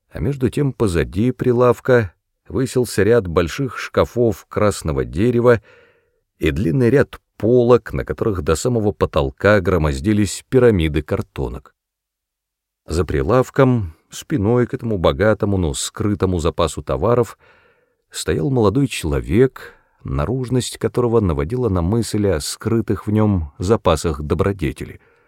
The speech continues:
Он был худ и бледен, его лицо своей бескровностью робко протестовало против отсутствия в лавке солнечного света и местами было изрыто почетными рубцами, полученными в непрестанной войне с одолевавшими его фурункулами,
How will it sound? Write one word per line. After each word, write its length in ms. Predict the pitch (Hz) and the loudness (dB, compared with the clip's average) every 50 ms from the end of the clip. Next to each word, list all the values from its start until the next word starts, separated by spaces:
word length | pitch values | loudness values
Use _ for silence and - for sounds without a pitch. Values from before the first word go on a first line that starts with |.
| _ _ _ _ _ _ _ _ _ _ _ _ _ _ _ _ _ | _ _ _ _ _ _ _ _ _ _ _ _ _ _ _ _ _
Он 140 | 73 76 71 | -4 -2 0
был 180 | 69 85 85 | 0 0 -2
худ 480 | 71 - - - - 131 127 120 - - | -2 -6 -10 -4 -2 0 0 0 -2 -2
и 120 | 82 71 | -4 -4
бледен, 840 | 60 57 60 67 71 87 104 113 110 101 110 107 104 92 76 69 - _ _ _ _ _ _ | -4 -6 -4 -2 0 2 2 2 2 2 2 2 2 0 -2 -6 -10 _ _ _ _ _ _
его 200 | _ 80 90 147 | _ -2 -2 0
лицо 420 | 143 110 - - - - 127 127 123 | 0 -2 -2 -4 -4 0 0 0 0
своей 260 | - - 107 127 135 | 0 -2 -4 -4 -4
бескровностью 1080 | 98 82 78 - - - _ - - 95 113 123 117 110 110 110 - - - - 113 104 | -4 -4 -4 -6 -8 -12 _ -8 -4 0 0 0 0 0 -2 -2 -2 -4 -4 -2 -2 -2
робко 300 | 131 - - - - - | -2 -4 -6 -8 -10 -8
протестовало 960 | - - 127 - - 123 - - - - 98 80 73 98 107 110 110 110 107 | -4 -4 -6 -4 -4 -6 -6 -4 -2 -2 0 2 2 2 2 2 2 2 0
против 380 | - - 110 104 - 101 85 - | 0 0 -2 -2 0 -2 -2 -2
отсутствия 580 | 76 - - - 120 - - - - 101 92 | -4 -4 -4 -8 -8 -8 -8 -4 0 0 2
в 80 | 80 67 | 2 2
лавке 400 | 80 98 104 101 - _ - 92 | 0 0 0 0 -2 _ -6 -6
солнечного 640 | - - 113 110 101 104 92 - - - 80 69 65 | -4 -4 -6 -4 -4 -4 -4 -6 -8 -6 -6 -6 -6
света 680 | - - - - 71 85 107 120 113 - 120 117 104 - - - - _ _ _ _ _ _ _ - | -6 -8 -12 -8 -4 -2 0 -2 2 2 2 0 0 -2 -14 -20 -20 _ _ _ _ _ _ _ -14
и 240 | - 62 62 60 | -12 -10 -8 -6
местами 580 | 64 71 76 73 - - - 135 135 127 127 113 | -2 -2 -2 -2 -4 -4 -2 0 2 2 2 2
было 280 | 101 120 123 123 113 98 | 0 0 -2 0 0 0
изрыто 500 | 85 71 69 95 107 123 120 - 117 107 | 0 0 0 0 0 0 2 0 0 0
почетными 520 | - - - - 139 - _ 120 110 107 | 0 -2 -2 -2 -8 -6 _ 0 2 2
рубцами, 800 | 101 85 71 - - - - - - 104 107 110 110 113 113 110 | 2 0 -2 -6 -8 -10 -8 -2 2 2 4 4 4 4 2 0
полученными 720 | 104 - - 62 - - - - - 101 101 98 101 95 | 0 -2 -6 -6 -4 -6 -8 -8 -4 -2 0 2 2 2
в 120 | 80 65 65 | 0 0 -2
непрестанной 680 | 73 76 73 76 76 - - - 139 123 120 117 113 104 | -4 -2 -2 -4 -4 -4 -2 -4 -2 -2 0 0 0 2
войне 600 | 87 92 92 90 85 80 87 95 101 104 104 98 | 4 4 4 4 4 2 2 2 2 2 2 0
с 140 | - - 101 | 0 -2 -2
одолевавшими 640 | 90 73 80 73 76 107 104 95 - - 101 95 90 | -2 0 -2 -2 0 -2 -2 -4 -6 -6 -4 -2 -2
его 180 | 87 90 113 | -2 -2 -2
фурункулами, 1120 | 104 - - - - 85 78 175 190 113 110 110 101 - - 101 101 101 104 104 95 82 73 | -6 -6 -10 -8 -6 -4 -2 0 0 0 0 0 -2 -2 0 2 2 2 4 2 2 0 -2